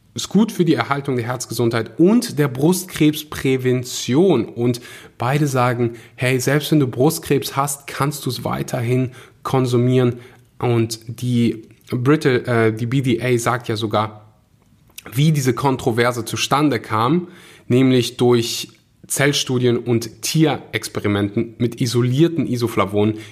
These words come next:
in hohen Dosen. Und das kannst du so nicht auf den Menschen, äh, übertragen. Du isst ja nicht einfach isolierte, iso-, isolierte Isoflavone, du isst das ganze Produkt. So im besten Fall. Also wer weiß, wer, <laughs> wer hier den Podcast hört. Nee,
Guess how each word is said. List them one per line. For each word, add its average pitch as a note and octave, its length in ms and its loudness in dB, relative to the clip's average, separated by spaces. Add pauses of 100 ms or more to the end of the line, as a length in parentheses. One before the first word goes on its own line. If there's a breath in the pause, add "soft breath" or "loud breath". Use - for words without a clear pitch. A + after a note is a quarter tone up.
in G#2 220 -4
hohen B2 540 2
Dosen. A2+ 380 2 (580 soft breath)
Und A2 100 -2
das - 140 -2
kannst G#2 240 -4
du G#2+ 140 0
so A2+ 260 4
nicht A2+ 240 2
auf G#2+ 160 -6
den G#2 160 2
Menschen, G#2 500 0
äh, G2+ 240 -4
übertragen. G2 420 -6
Du G2+ 100 0
isst - 200 -4
ja A2 60 -4
nicht G2+ 180 -4
einfach G2+ 340 -8 (920 loud breath)
isolierte, A2 500 2
iso-, A#2 680 2
isolierte A#2 480 2
Isoflavone, A2+ 680 2
du G2 100 0
isst - 280 -4
das G#2+ 120 -2
ganze G#2 340 -2
Produkt. G#2+ 560 -2 (320 loud breath)
So - 120 -12
im - 120 -20
besten G2+ 300 -4
Fall. G2 260 -6
Also F#2+ 300 -6 (580)
wer G#2+ 160 -2
weiß, G#2+ 300 -4
wer, G#2+ 180 -6 (640 loud breath)
<laughs> - 0 -
wer B2+ 320 6
hier A2 100 4
den G2 140 0
Podcast G#2 360 -4
hört. G2+ 120 -10
Nee, G#2 160 -2